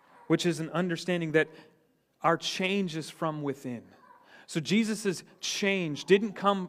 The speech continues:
outwardly, it came from within. And so it is the same for believers who behold Jesus through his word and meditate on the truth and the reality of who he is.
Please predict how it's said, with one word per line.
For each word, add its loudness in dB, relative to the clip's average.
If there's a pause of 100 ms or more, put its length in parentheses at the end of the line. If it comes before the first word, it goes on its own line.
(160)
outwardly, 2
it -4
came -4
from -4
within. -2
And -4
so 4 (260)
it 10
is 2
the 2
same 0
for 2
believers 2
who 2
behold 2
Jesus -2 (600)
through 0
his 0
word 0 (560)
and 2
meditate 4
on 0
the 0
truth -2
and 0
the 0
reality 2
of -4
who 2 (260)
he -4
is. 2